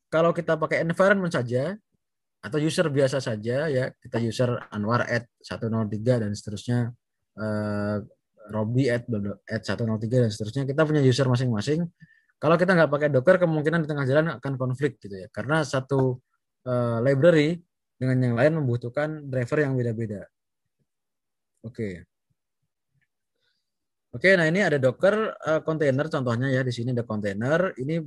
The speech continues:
biasanya satu image container untuk satu user, terserah nanti base engine-nya apa. Kemudian ada orchestrator yang memanage ke sana gitu ya. Oke, ini contoh container orchestrator, ada Kubernetes, eh, A W S, eh,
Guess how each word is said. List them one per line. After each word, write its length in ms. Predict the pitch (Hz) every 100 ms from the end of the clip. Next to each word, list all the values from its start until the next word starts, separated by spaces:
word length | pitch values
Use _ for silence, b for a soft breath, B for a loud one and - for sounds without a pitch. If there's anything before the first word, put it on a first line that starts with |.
| 127
biasanya 320 | 127 117 143
satu 400 | 160 151 - 147
image 480 | 135 135 143 151 -
container 400 | 127 123 131 143
untuk 240 | 131 127
satu 160 | 123 120
user, 560 | 110 101 120 151 196 208 _ _ -
terserah 320 | 131 160 165 151
nanti 160 | 147
base 240 | 135 135 123
engine-nya 400 | 131 131 127 107
apa. 400 | - 117 156 202 _ b b b b _ _
Kemudian 480 | 135 135 135 160 165
ada 480 | 139 135 131 127
orchestrator 880 | 127 131 139 - 123 110 139 160 147
yang 160 | 117 120 120
memanage 480 | 120 123 135 127 - _
ke 160 | - 110
sana 560 | 107 107 110 131 156 135
gitu 160 | 107 101
ya. 240 | 117 139 - _ _ _ _ _ _ _
Oke, 320 | 117 107 104 - _ _ _ -
ini 160 | 143 160
contoh 400 | 151 135 139 113 - 131
container 320 | 127 127 123
orchestrator, 640 | 120 120 127 113 139 143 123
ada 160 | 120
Kubernetes, 720 | 127 120 117 139 165 - -
eh, 80 | -
A 240 | 127 117 110
W 80 |
S, 560 | 101 123 156 156 - -
eh, 280 | - 113